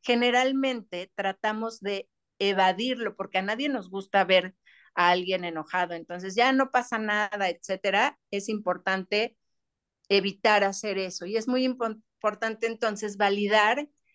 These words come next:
qué está sintiendo el niño, aunque a nosotros nos parezca inapropiado.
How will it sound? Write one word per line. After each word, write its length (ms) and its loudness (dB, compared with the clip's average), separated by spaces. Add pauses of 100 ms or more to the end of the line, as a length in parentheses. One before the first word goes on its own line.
(300)
qué 160 2
está 260 -2
sintiendo 580 -2
el 180 -4
niño, 520 -4 (1120)
aunque 400 4
a 140 4
nosotros 460 -4
nos 160 -2
parezca 380 -4
inapropiado. 760 -4